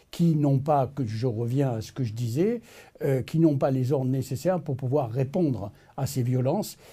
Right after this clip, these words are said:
et qui, en réalité, euh, sont toujours contraints de reculer face à cette violence qu'on ne réprime pas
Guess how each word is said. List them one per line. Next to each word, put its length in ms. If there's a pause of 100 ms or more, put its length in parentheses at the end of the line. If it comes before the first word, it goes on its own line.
(120)
et 120
qui, 440 (200)
en 160
réalité, 800 (360)
euh, 120
sont 500 (120)
toujours 480
contraints 440
de 120
reculer 600
face 420 (200)
à 80
cette 200
violence 380
qu'on 120
ne 120
réprime 440
pas 260